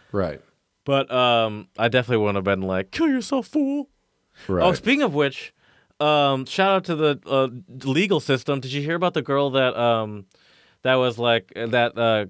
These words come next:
Speaker 2: coerced her, her boyfriend into, uh, k-, killing himself? Like, she, like, he was saying that he was suicidal and, and, and all that stuff. And she's like, "Yeah, do it. No, come on. If you keep, you keep saying it, but you're not doing it." And then eventually
Speaker 1: Yeah,
Speaker 2: he
Speaker 1: yeah.
Speaker 2: did it.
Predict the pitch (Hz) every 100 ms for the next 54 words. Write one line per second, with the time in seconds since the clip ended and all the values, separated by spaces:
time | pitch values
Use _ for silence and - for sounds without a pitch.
0 | - 135 120 123 127 - 131 120 113 113
1 | 117 117 117 - 120 113 110 - 113 110
2 | 104 104 98 - 123 - 120 113 120 117
3 | 139 131 127 - - 127 127 139 127 127
4 | 123 135 127 - 123 123 120 120 - 120
5 | 113 113 110 113 107 104 101 101 101 101
6 | 104 104 95 117 107 _ - - 117 135
7 | 120 123 165 170 139 165 165 123 156 147
8 | - 160 151 143 143 135 165 156 143 185
9 | - 160 170 151 - 139 143 139 151 151
10 | 117 95 - - - 120 117 120 120 104
11 | 95 92 90 107 120